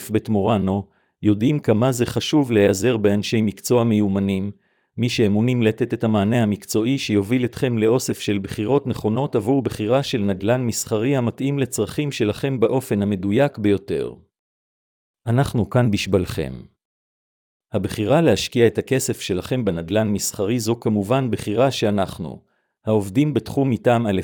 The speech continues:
ב' מורנו חושבים שהיא צעד נכון וחשוב. אבל,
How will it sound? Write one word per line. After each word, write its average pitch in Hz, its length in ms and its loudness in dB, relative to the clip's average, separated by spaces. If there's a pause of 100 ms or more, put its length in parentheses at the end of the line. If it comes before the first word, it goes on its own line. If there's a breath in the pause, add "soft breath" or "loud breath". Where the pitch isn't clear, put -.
(120)
ב' 117 80 0 (120)
מורנו 117 380 0
חושבים 123 520 -4
שהיא 110 220 -2
צעד 120 340 0
נכון 107 400 0
וחשוב. - 640 -8 (1040)
אבל, 101 460 2